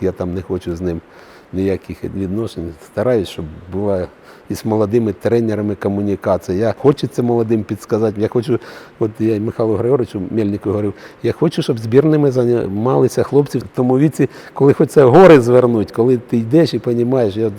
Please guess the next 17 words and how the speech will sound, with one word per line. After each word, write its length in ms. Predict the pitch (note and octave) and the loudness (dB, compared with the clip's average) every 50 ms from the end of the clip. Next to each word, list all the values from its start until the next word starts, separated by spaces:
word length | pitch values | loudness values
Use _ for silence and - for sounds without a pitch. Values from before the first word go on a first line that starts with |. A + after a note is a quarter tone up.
| G#2+ F#2 | -4 0
бачу, 260 | A#2+ D3 C#3 - B2 | 2 2 2 2 0
як 100 | A#2+ A2 | 0 2
гарно 280 | G#2 B2 B2+ B2+ A#2+ | 2 2 0 0 -2
працює 420 | G#2+ - A#2 G#2+ - A#2+ A#2 A2+ G#2 - - - - - | -2 -2 -4 -2 0 2 2 2 0 -2 -8 -18 -18 -4
Константин 800 | - - C3 B2 - - C3 A#2+ G#2+ - B2 C3 C3 B2+ A#2+ A#2 | 0 2 2 2 0 0 -2 -2 0 2 2 4 4 4 2 0
Рябуха, 400 | A2+ A#2+ A2 A2 A2+ G2+ - A2+ | 0 0 0 0 -2 -2 -2 -4
як 120 | A2 G2+ | -4 -4
Сергій 320 | - - A#2 G#2+ C3 C#3+ C3+ | -4 -2 0 2 2 2 2
Коваленко, 600 | - C#3 B2+ B2 A#2+ A#2+ B2 A#2+ A2 G2+ - A2 F2+ - | 2 2 2 2 2 2 2 0 -2 -2 -4 -6 -6 -4
це 120 | - G#2+ | -4 -4
віддається 680 | G2+ A2+ A2 G2+ F#2 A#2+ A#2+ B2 B2 A#2+ A2 - - | -2 -2 -2 0 0 2 2 4 2 0 0 -4 -10
цій 280 | A2 G2 - A#2 A#2 A2+ | -10 -6 -2 0 0 2
роботі, 540 | A2+ A#2 A2+ G#2+ A#2 A2+ G#2 - A2 G#2+ - - - - | 2 0 0 0 0 0 0 0 -2 -4 -4 -6 -6 -2
Андрюша 800 | B2 C3+ A#2+ G2 G#2 C3+ C#3+ - - - - - A2 A2 G#2+ G2 A2+ A#2+ | -2 0 2 2 2 2 2 2 -2 -6 -2 0 0 2 2 2 2 4
Левченко. 560 | C3 B2+ A#2 G#2+ - A#2 G#2+ G2+ - A2 G#2 - - - - - - - - | 4 4 4 2 -2 -6 -6 -4 -4 -6 -6 -8 -10 -20 -20 -20 -16 -12 -8
Ну, 60 | E3 | -2
кажу, 300 | C3+ D3+ D3 C3+ B2+ G#2+ | 2 2 2 2 0 -4